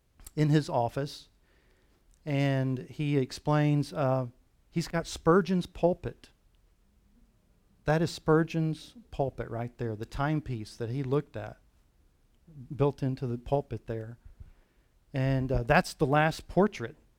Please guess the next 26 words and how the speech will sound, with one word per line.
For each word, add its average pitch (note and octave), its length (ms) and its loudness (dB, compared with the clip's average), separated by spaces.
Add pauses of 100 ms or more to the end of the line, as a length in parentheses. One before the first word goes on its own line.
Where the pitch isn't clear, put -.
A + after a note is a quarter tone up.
(500)
that B2 340 -2 (120)
was B2+ 220 -4
made C#3 380 2
of B2 100 -4
Spurgeon, A2 600 -8
and B2 260 -6
that's B2+ 200 -8
the - 100 -10
pastor C3 400 -6
there. A2 220 -10 (280)
Um, C3 160 -14 (1700)
and E3 120 2
I, E3+ 240 4 (420)
you F#3+ 120 2
know, D#3 120 4
we C#3+ 180 2
have E3 140 4
a D3+ 40 0
little D3 200 2
short E3 300 -2
conversation, C#3+ 800 -2
and D#3 140 -6
I'm, D3 200 0 (300)
I'm F#3+ 160 0
just C#3+ 360 -2
overwhelmed B2 1000 -2